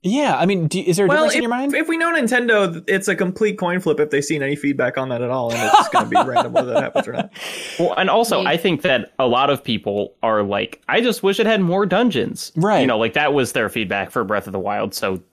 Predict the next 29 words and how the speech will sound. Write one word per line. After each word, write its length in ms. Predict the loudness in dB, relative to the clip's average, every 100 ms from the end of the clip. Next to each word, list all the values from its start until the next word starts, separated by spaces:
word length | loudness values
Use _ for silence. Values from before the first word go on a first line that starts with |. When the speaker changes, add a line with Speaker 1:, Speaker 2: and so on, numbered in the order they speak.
| _ _ _ -20 -20 -10 -4 -2
Speaker 3:
maybe, 420 | 0 0 0 0
maybe 340 | 2 2 0
there 180 | 0 2
will 160 | 2 2
be 120 | 2
more 180 | 2 0
dungeons 400 | 0 -2 -4 -4
and 80 | -4
they 120 | -4
won't 280 | -2 -4 -4
have 280 | -8 -10 -14 _ _
rotating 720 | -10 -4 -4 -4 -4 -4 -4
things. 320 | -6 -6 -6 -8 -18 -10
I 120 | -2 2
remember 280 | 4 4
the 80 | 2
first 240 | 2 0 0
time 180 | 0 0
playing 280 | 0 0
it, 180 | 0 -2 -2
I 200 | 0 2
guess 260 | 0 2
I 100 | 0
just 360 | 0 0 -2 -4
missed 400 | -4 -2 -2 -4
the 100 | -6
tutorial 680 | -2 -2 -2 -2 0 2 2
message 540 | 0 0 0 -2 -2
that 260 | -2 -4